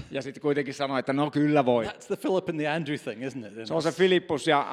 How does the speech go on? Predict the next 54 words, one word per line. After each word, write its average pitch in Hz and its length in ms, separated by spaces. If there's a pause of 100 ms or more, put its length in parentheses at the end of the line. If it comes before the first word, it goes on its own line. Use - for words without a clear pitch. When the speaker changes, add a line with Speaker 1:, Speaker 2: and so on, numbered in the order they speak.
Speaker 1:
Andreas 143 480
asia, 127 380
että 127 200
näin 131 160
se 123 80
Speaker 2:
No, 127 60
Speaker 1:
menee. 127 180
Speaker 2:
I 165 220 (100)
just, 185 120
like, 160 200
don't 190 40
wanna 185 120
invite 147 260
the - 140
people 131 200
in 131 60
at 113 60
the 110 80
moment. 120 240
Speaker 1:
Et - 60
mä 208 100
en 214 80
halunnut 202 480
o-, 160 240
näitä 170 220
ihmisiä 151 460
Speaker 2:
We're 139 160
having - 20 (200)
Speaker 1:
elämään. - 160
Speaker 2:
our 147 80
time. 104 320 (360)
Speaker 1:
Tää 175 100
oli 185 120
nyt 190 160
mun 196 180
ja 160 180
mun 156 140
vaimon 143 340
aika. 120 340 (260)
Speaker 2:
But 180 100
anyway, 190 260
these, 160 240
these, 170 300 (140)
this 156 160
family 139 280
sit 139 240
down, 107 340
the, 104 140 (400)
the - 140
two 135 60
young 170 200
people, 196 500
the 127 160
parents. 95 420